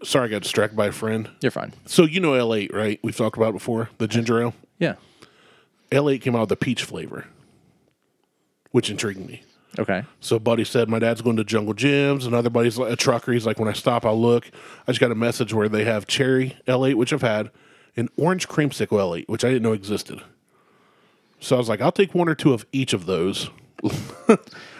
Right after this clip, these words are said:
Speaker 1: Sorry.
Speaker 2: Yeah, the, no, the, the orange creamsicle is
Speaker 1: I don't, I don't know if it's good or not. I love
Speaker 2: That's
Speaker 1: L eight. That's my
Speaker 2: basically
Speaker 1: favorite ginger ale.
Speaker 2: orange sherbet.
Speaker 1: Right. It's like a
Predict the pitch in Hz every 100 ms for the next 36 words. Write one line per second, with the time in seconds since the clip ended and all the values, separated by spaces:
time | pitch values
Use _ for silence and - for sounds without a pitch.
0 | - - 165 104 104 104 143 175 170 131
1 | 131 123 139 175 - 139 143 - 95 95
2 | 92 90 87 85 - - - - _ 156
3 | 180 - 196 208 208 190 175 185 185 143
4 | - - 135 156 185 170 139 113 127 147
5 | 160 156 139 127 113 113 110 120 104 85
6 | 78 - - - 135 113 - 117 95 87
7 | - _ - _ _ _ _ 160 160 95
8 | - 127 147 113 101